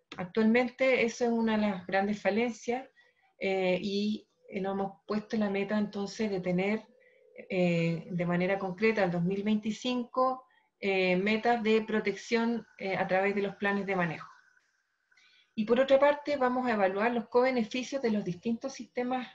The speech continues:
ecosistemas marinos en áreas marinas protegidas respecto a, eh, la adaptación y la mitigación, eh, y también impulsar acciones que potencien más estos cobeneficios.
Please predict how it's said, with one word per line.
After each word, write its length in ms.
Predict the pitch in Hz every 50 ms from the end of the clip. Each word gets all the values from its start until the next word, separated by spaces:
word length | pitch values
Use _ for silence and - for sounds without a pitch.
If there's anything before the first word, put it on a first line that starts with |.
| - -
ecosistemas 540 | 208 - 196 - 208 - 226 220 233 220
marinos 400 | 220 214 202 185 185 196 214 226
en 120 | 220 202 202
áreas 220 | 202 208 208 202
marinas 340 | 196 190 185 190 196 202 196
protegidas 680 | - - 185 185 202 196 - - 214 180 175 196 233 269 - _ _ _ - - - - - - - _ _ _
respecto 800 | _ - 202 202 - _ - 233 226 - - - 254 262 247 -
a, 400 | - 214 214 214 220 226 233 - -
eh, 320 | 214 202 196 196 190 190
la 200 | 190 190 190 190
adaptación 500 | 190 190 190 190 - 190 190 - 226 220
y 60 | 214
la 100 | 214 202
mitigación, 760 | 202 196 175 180 165 175 180 - - - 269 285 302 339 359 - - _ _ _ _ _ _ _ _ _
eh, 520 | - 196 202 196 196 190 190 190 185 185 -
y 180 | - 240 240 226
también 500 | 226 233 220 214 208 226 240 254 262 254 -
impulsar 720 | 233 214 - 226 226 208 - - - 185 277 - - - -
acciones 420 | 226 220 - - 262 247 269 269 -
que 420 | - 254 254 269 269 269 - _ _ _ _
potencien 540 | _ 214 214 214 226 233 226 - 240 226 220
más 240 | 214 220 220 214 -
estos 280 | - 214 - - 208 - _
cobeneficios. 920 | - 214 208 202 196 190 180 - - - - - - - - - - -